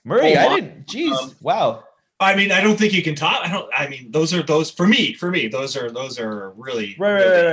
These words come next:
Speaker 1: right, right.
Speaker 3: perfect love songs. Perfect.
Speaker 2: I, I, mine would probably be "I've Been Loving You Too Long to Stop Now" by Otis Redding.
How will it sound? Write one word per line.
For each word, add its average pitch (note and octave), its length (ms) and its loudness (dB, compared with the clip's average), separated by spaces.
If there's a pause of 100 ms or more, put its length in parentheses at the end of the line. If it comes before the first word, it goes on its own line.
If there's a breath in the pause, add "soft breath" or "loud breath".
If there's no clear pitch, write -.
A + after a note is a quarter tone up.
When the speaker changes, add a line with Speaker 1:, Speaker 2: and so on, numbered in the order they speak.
Speaker 1:
right, D3+ 60 -2 (100)
right. - 120 -20
Speaker 3:
perfect C#3+ 480 -6
love G#2+ 200 -8
songs. - 560 -18
Perfect. B2+ 260 -10
Speaker 2:
I, C#3 60 0 (240)
I, C3+ 120 0
mine D#3 360 0
would E3 140 -2
probably C3+ 260 0
be B2+ 100 -2
"I've A#2+ 160 0
Been B2+ 180 -10
Loving A#2+ 260 -4
You A2+ 100 -8
Too A#2+ 160 -10
Long A2 200 -6
to G2+ 60 -12
Stop G#2+ 360 -8
Now" G2 140 -12
by F#2+ 140 -12
Otis F#2+ 240 -14
Redding. F2+ 320 -12